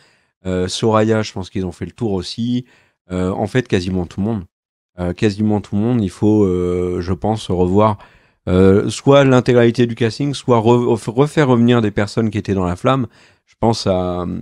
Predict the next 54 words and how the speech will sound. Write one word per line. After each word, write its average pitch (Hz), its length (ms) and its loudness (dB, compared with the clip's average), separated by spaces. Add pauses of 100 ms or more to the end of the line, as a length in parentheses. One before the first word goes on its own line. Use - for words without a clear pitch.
(280)
Doria 107 540 -8
Tillier, 123 460 -8 (600)
celle 107 120 -10
qui - 140 -20
présentait 101 380 -4
la 101 80 -4
météo 98 400 -2
sur - 180 -14
Canal 90 240 -6
Plus - 300 -10 (400)
et 92 80 -10
qui - 80 -6
était, 104 320 0
euh, 87 880 -4 (800)
euh, 87 680 -8
dans 95 200 -2
La 95 140 0
Flamme, 117 240 2
c'est 95 140 -6
celle 104 180 -2
qui - 80 -8
est 95 60 -6
très 101 300 0
émotive 101 440 0
et 95 120 -2
qui - 180 -8
oublie 98 240 -4
toujours 117 300 -6
les 95 80 -4
citations. 98 460 -10 (360)
Elle 90 120 -2
est 113 80 4
bien, 131 260 4
il 98 120 0
faudrait 95 300 -6
la 95 100 -4
faire 95 200 -6
revenir. 110 380 -2 (460)
Euh, 90 260 -6
il 92 80 -8
y 101 60 -4
a, 98 60 -2
il 101 100 -10
y 101 60 -4
a 95 40 -2
d'autres 113 200 -6
personnages 104 420 -4
de 104 80 -2
La 92 160 -4
Flamme 110 260 -6
qu'on 87 140 -12
pourrait 90 220 -12
faire 90 180 -12
revenir, 120 320 -4